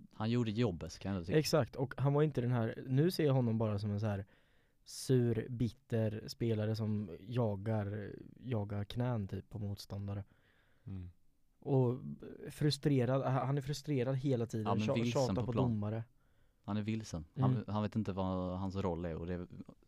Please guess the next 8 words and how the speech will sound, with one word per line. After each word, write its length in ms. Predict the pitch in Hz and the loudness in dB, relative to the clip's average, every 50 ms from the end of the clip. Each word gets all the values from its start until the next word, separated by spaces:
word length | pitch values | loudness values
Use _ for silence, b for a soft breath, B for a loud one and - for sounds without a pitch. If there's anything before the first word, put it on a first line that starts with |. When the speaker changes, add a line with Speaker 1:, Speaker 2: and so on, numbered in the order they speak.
| - - - | -20 -20 -20
Speaker 1:
beror 480 | 90 85 - 98 95 92 92 90 90 87 | -18 -12 -8 -6 -4 -2 -2 -4 -4 -6
dels 320 | - 92 95 92 87 - - | -8 -6 -6 -6 -6 -6 -6
på 280 | - 92 92 92 90 | -6 -6 -4 -4 -6
tränaren 680 | 85 - - 95 95 92 87 85 85 85 87 85 85 85 | -8 -6 -4 -4 -2 -2 -4 -4 -6 -6 -8 -8 -8 -8
och 400 | 85 90 90 87 90 90 92 92 | -10 -10 -10 -10 -10 -10 -10 -10
allt 400 | 90 - - _ _ - - - _ _ | -12 -12 -14 _ _ -20 -20 -20 _ _
sånt, 380 | - - 87 - 85 - - | -12 -12 -10 -10 -12 -14 -12
men 180 | - 90 82 | -10 -10 -10